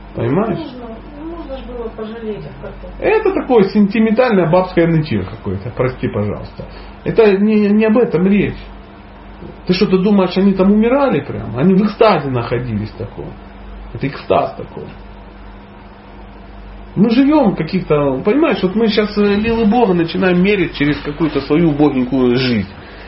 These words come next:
Speaker 1: Кажется, вот для нас, э, жизнь, э, счастливая, семейная, это вот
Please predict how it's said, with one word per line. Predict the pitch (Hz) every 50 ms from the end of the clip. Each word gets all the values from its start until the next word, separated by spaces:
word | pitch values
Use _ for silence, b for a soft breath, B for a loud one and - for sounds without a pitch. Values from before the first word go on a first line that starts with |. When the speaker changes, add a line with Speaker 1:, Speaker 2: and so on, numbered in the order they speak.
| B B
Speaker 1:
Кажется, | - 117 120 123 123 131
вот | 156 185 170 - - B B B B -
для | 131 160 202 233
нас, | 277 294 269 208 - 151
э, | 139 135 143 139 135 - - - - -
жизнь, | 139 160 220 285 294 254 180 147 139 - B B B B
э, | - - 131
счастливая, | - - 180 175 - - 175 175 143 139 127 123 123
семейная, | - - 143 151 147 135 120 98 98 107 131 165
это | 156 143 139
вот | 135 139 135 135